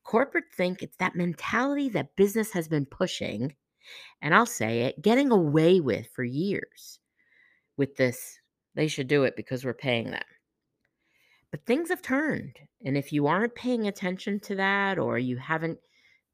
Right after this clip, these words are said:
you know, gotten the signals, it's, it's time to abandon that if you haven't already and not get caught up in that.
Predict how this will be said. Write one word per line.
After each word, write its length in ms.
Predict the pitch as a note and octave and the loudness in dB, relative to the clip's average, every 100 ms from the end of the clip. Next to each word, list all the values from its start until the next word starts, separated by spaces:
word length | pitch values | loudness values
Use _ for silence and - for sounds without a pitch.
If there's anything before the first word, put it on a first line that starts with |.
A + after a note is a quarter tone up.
| _ _ _ - - | _ _ _ -20 -8
you 120 | E3 | -4
know, 140 | C3+ | -4
gotten 360 | B2 D3 - D3+ | -2 -2 -2 -4
the 80 | C#3 | -6
signals, 840 | - F3+ F3+ D#3 A2 G2 - - _ - | -4 -4 -2 -4 -4 -8 -16 -20 _ -18
it's, 260 | - D3 - - | -8 -4 -2 -2
it's 240 | F3 - - | -2 -4 -16
time 400 | - F#3 G3+ G#3 | -10 -4 -2 -2
to 520 | G3 G3 E3+ D#3+ D3+ - _ C#3+ | -4 -2 0 0 -4 -8 _ -8
abandon 680 | C#3 D#3 E3 E3+ D3 A2+ | -4 -2 -2 -2 -4 -4
that 280 | G#2 F2+ - - _ | -6 -8 -10 -14 _
if 200 | C3 A#2+ | -8 -6
you 80 | C#3 | -6
haven't 280 | B2+ B2 C3+ | -6 -4 -4
already 560 | C3 C#3+ F#3+ F#3+ - - _ _ _ _ - | -2 0 0 -2 -6 -14 _ _ _ _ -8
and 160 | C3+ C#3+ | -4 0
not 280 | C#3 D#3 F#3+ | 0 0 -2
get 160 | - | -6
caught 260 | - D3+ C#3+ | -4 -2 0
up 180 | D#3+ F#3 | -2 -4
in 140 | D#3 | -4
that. 240 | G2 - | -4 -6